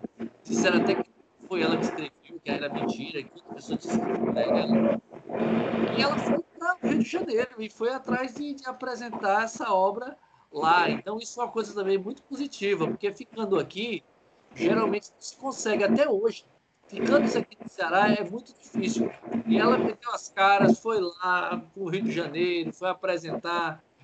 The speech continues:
conhecer as outras pessoas. Então, existe uma série de fatores, além da qualidade literária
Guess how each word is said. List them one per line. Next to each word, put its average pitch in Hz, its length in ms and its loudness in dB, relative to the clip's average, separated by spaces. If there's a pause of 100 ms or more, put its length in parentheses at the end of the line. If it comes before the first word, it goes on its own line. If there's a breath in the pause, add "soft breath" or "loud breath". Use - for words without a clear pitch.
(140)
conhecer 202 360 2
as 180 100 2
outras 185 180 -4
pessoas. 196 600 0 (260 soft breath)
Então, 269 300 -4
existe 233 340 -2
uma 247 140 0
série 247 480 -6
de 226 160 -8
fatores, 214 720 2
além 220 400 2
da 220 120 2
qualidade 165 480 2
literária 190 640 0